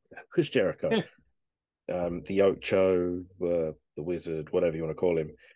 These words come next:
Speaker 1: in this gimmicks to fuck unsanctioned match with Sabu and Roderick Strong. Well, Sabu was the enforcer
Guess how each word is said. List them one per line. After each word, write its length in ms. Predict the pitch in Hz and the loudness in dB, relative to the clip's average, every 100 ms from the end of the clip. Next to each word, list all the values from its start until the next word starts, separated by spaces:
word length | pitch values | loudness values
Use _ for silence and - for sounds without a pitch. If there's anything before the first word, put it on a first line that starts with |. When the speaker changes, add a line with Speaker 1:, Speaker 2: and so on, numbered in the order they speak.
| _ _ | _ _
Speaker 1:
in 100 | - | -8
this 200 | 82 - | -8 -10
gimmicks 500 | 82 107 101 - - | -2 0 0 -4 -10
to 140 | - 95 | -6 -2
fuck 360 | 104 87 - - _ | 0 -2 -4 -20 _
unsanctioned 760 | 104 95 - 101 87 - 92 85 | -6 -6 -4 -4 -4 -6 -6 -2
match 420 | 95 87 - - - _ _ _ _ _ - | -2 -2 -6 -14 -14 _ _ _ _ _ -10
with 560 | 87 90 82 - - - _ _ _ _ - | -4 -2 -2 -6 -14 -20 _ _ _ _ -12
Sabu 840 | - - 104 98 104 101 98 90 85 | -8 0 2 4 6 6 6 2 -2
and 240 | 87 85 | -6 -6
Roderick 280 | 90 87 - | -6 -6 -10
Strong. 360 | - 98 87 - | -6 -2 -2 -4
Well, 80 | |
Sabu 340 | - 110 110 101 | 0 2 4 2
was 140 | 95 | 2
the 120 | 95 | -2
enforcer 760 | 87 - 104 95 90 - 85 | -6 -2 2 4 2 -2 -4